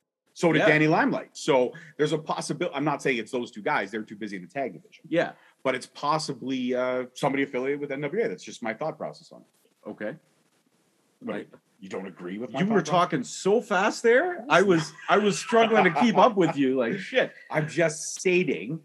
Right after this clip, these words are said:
Speaker 1: that
Speaker 2: Um,
Speaker 1: it could potentially be somebody
Speaker 2: hey,
Speaker 1: affiliated with A A W.
Speaker 2: hey, the first, the first, uh, M L W champion, technically, if you want it, was Shane Douglas, who then threw down the belt like he did with the, uh,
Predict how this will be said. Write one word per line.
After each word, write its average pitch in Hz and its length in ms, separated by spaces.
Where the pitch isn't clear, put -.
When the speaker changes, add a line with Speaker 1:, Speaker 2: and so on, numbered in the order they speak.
Speaker 1:
that 131 320
Speaker 2:
Um, 139 80
Speaker 1:
it - 40
could 180 180
potentially 156 380
be 131 80
somebody 185 340
Speaker 2:
hey, - 40
Speaker 1:
affiliated 110 500
with 98 120
A - 20
A 95 40
W. 92 100
Speaker 2:
hey, 156 60
the 143 120
first, 139 420
the 127 100
first, 131 420
uh, 113 280
M 127 160
L 127 120
W 123 300
champion, 113 680
technically, 113 640
if 120 140
you 117 80
want 104 180
it, 104 100
was 113 160
Shane 117 300
Douglas, 113 460
who 113 100
then 101 300
threw 123 200
down 113 220
the 113 80
belt 117 280
like 107 160
he 117 100
did 104 260
with 101 220
the, 101 280
uh, 92 240